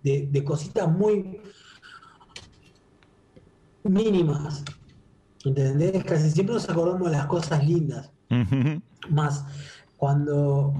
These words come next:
Speaker 1: cuando comenzamos a ir hacia adentro, a encontrarnos con nuestro niño y, y, y tener una conexión con él, empieza a aparecer todas las heridas. Entonces,
Speaker 2: Ujú.
Speaker 1: ahí hacemos un trabajo profundo con el niño y,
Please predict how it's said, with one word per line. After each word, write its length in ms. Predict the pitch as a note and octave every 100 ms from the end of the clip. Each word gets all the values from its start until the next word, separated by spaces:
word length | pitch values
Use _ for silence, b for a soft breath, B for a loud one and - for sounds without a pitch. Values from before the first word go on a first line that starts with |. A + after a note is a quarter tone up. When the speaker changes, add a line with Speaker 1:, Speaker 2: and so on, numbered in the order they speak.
| C#3+
Speaker 1:
cuando 260 | D3 D3+
comenzamos 560 | D#3+ D#3 D#3 G3+ G#3+ G3+
a 80 | F#3
ir 120 | G3
hacia 240 | F3 F3+ E3
adentro, 420 | F#3 F#3 D#3 C#3+
a 40 |
encontrarnos 480 | C3+ C3+ C3 D#3 F3
con 120 | E3
nuestro 260 | D#3 D3 D#3
niño 360 | E3 F3 C#3+ C3+
y, 460 | A#2+ A#2+ A#2 A#2+ -
y, 220 | B2+ -
y 100 | C#3
tener 300 | C#3+ B2 D#3+
una 180 | E3+ D3
conexión 460 | D3 C3 C3 F3+ F3+
con 160 | E3+
él, 340 | D#3+ G3+ A#3+ B B B B
empieza 360 | - D#3+ C#3+ C#3+
a 40 |
aparecer 380 | F3 C#3 B2 C#3
todas 180 | D3 C#3+
las 160 | A#2+ -
heridas. 480 | B2 B2+ A#2 - -
Entonces, 320 | A2+ A2 C3+
Speaker 2:
Ujú. 280 | A2+ A#2 B2+ C#3+
Speaker 1:
ahí 140 | B2+
hacemos 380 | C#3+ C#3+ C3+ -
un 60 | A#2+
trabajo 360 | - C3+ C#3
profundo 400 | C3+ - D3+ D#3
con 120 | -
el 120 | A#2+ B2
niño 500 | C#3 D#3 F3 G3 - B B B B B B _ _
y, 720 | - D3+ D3 D3 C#3+ C#3+ C3+